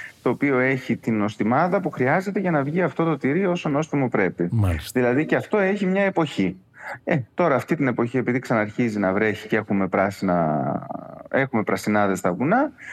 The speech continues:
Speaker 1: ε, οι βοσκοί βγάζουν ξανά τα ζώα έξω, ε, τρώνε πράσινα χόρτα και το γάλα είναι πιο νόστιμο.
Speaker 2: Τέλεια.
Speaker 1: Επομένως, αυτό μεταφέρεται και στο ανθότυρο.
Speaker 2: Ωραία. Λοιπόν, έχουμε, λοιπόν, τη σαλάτα μας με σταναγκάθι ομό,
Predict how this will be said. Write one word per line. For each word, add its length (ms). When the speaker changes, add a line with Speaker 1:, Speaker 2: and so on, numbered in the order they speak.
Speaker 1:
ε, 300
οι 140
βοσκοί 340
βγάζουν 460
ξανά 560
τα 140
ζώα 300
έξω, 580
ε, 320
τρώνε 440
πράσινα 520
χόρτα 300
και 100
το 80
γάλα 300
είναι 120
πιο 200
νόστιμο. 500
Speaker 2:
Τέλεια. 460
Speaker 1:
Επομένως, 460
αυτό 200
μεταφέρεται 520
και 100
στο 140
ανθότυρο. 500
Speaker 2:
Ωραία. 320
Λοιπόν, 220
έχουμε, 240
λοιπόν, 200
τη 80
σαλάτα 460
μας 160
με 80
σταναγκάθι 640
ομό, 320